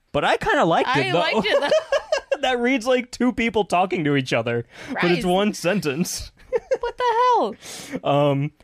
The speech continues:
Speaker 1: I picked this up for three dollars. Wasn't expecting much, but it turned out to be a nice little gore pack story. <laughs> Rob had to watch bits of it. Through his fingers, not bad at all.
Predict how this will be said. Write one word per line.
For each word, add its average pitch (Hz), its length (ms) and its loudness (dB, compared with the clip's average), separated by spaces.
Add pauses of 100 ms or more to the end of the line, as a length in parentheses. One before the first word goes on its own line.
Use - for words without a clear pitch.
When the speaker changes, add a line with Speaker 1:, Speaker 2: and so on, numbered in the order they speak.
Speaker 1:
I 143 100 0
picked 170 280 0
this 160 180 0
up 175 120 0
for 151 140 -2
three 151 260 0
dollars. 139 400 2
Wasn't 131 240 -2
expecting 127 460 -2
much, 123 240 0
but 117 100 -2
it 104 80 -4
turned 120 240 -2
out 117 180 2
to 113 40 -10
be 120 160 0
a 113 80 0
nice 113 480 -2
little 117 300 0
gore 117 340 0
pack 123 400 -4
story. 113 600 0
<laughs> - 40 -20
Rob 147 400 0
had 147 180 0
to 147 60 -2
watch 127 320 -2
bits 120 220 -4
of 120 140 -6
it. 120 180 -2
Through 180 220 0
his 185 140 -2
fingers, 131 420 -6
not 117 240 -4
bad 117 160 0
at 117 60 -2
all. 117 100 -2